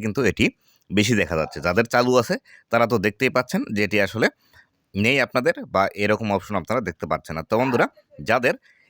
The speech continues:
in-stream ad চালু নেই, তাদের কিন্তু এই বিষয়টি নিয়ে বেশি টেনশন, কেননা এই in-stream অ্যাডের মধ্যেই কিন্তু আমাদের বেশি আগ্রহ বেশি, কেননা in-stream ad থেকে আমরা কিন্তু কনটেন্ট মনিটাইজেশন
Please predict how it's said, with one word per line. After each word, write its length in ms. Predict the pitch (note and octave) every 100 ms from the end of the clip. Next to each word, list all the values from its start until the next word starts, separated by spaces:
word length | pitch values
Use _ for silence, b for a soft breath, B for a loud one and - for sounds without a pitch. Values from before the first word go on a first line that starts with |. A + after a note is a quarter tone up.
| _ -
in-stream 360 | D3+ - D#3 C#3+
ad 80 | C#3
চালু 160 | C3+ C#3+ A2+
নেই, 80 | D#3+ -
তাদের 180 | B2 C3
কিন্তু 180 | C3 C3+ - A2+
এই 80 | G#2+
বিষয়টি 280 | A2 C3 B2+ F#2+
নিয়ে 100 | G#2+ A2+
বেশি 160 | A#2 C#3
টেনশন, 320 | A#2 G2+ A#2 F#3+ -
কেননা 280 | A#2 A2 - - _ _
এই 120 | F2+ - G2+
in-stream 320 | B2+ - C3
অ্যাডের 240 | G2+ A2 A2
মধ্যেই 260 | G#2+ G2 A#2+
কিন্তু 180 | A2 A2 -
আমাদের 260 | F#2+ F2+ A#2+ - _ _ _ _ _ _ _ _
বেশি 320 | F#2+ A2 B2+ E3 - b b - G2
আগ্রহ 240 | G2+ B2 C3 G2+
বেশি, 200 | - D3+ -
কেননা 260 | A#2 G2+ D3+ C4 G2+
in-stream 300 | A2+ - B2+ G2+
ad 80 | - A2
থেকে 160 | B2 C3+
আমরা 140 | G2 G2+
কিন্তু 180 | G#2 C#3+ - _ _ A2
কনটেন্ট 300 | G#2+ A#2+ G#2+
মনিটাইজেশন 500 | G2 F2+ G#2 F2+ C#3+